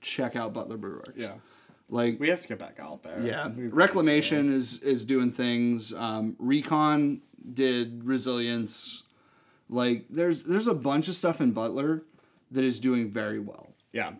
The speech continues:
Speaker 2: I think,
Speaker 1: Um,
Speaker 2: I think one of the main takeaways from this episode is, uh, we need to start branching out more.
Speaker 1: Yeah.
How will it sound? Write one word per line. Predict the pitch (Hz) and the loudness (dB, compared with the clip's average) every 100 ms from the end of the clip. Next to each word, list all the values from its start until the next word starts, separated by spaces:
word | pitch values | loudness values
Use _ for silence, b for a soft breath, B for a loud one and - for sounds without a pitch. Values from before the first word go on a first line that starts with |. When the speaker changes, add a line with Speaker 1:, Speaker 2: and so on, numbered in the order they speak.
| - | -2
Speaker 2:
I | 147 | 0
think, | 196 120 | 2 0
Speaker 1:
Um, | 110 110 | 0 2
Speaker 2:
I | 160 | 2
think | 202 202 - _ | 2 -4 -10 _
one | 135 147 | 0 2
of | 147 135 | 0 -2
the | 139 | 0
main | 131 123 123 123 | 2 2 0 -2
takeaways | 127 113 120 113 113 | -2 -2 -2 -4 -6
from | 117 107 | -6 -6
this | 110 104 | -8 -10
episode | 104 120 127 131 139 - _ | -10 -8 -6 -4 -4 -8 _
is, | 117 113 104 107 104 - | -6 -4 -4 -6 -8 -10
uh, | - 107 104 101 - | -6 -4 -4 -6 -10
we | - 110 | -10 -6
need | 110 104 | -4 -4
to | 113 | -6
start | 113 98 104 | -8 -10 -10
branching | 92 110 113 | -10 -10 -10
out | 110 110 - | -10 -10 -10
more. | 113 | -2
Speaker 1:
Yeah. | 220 | 0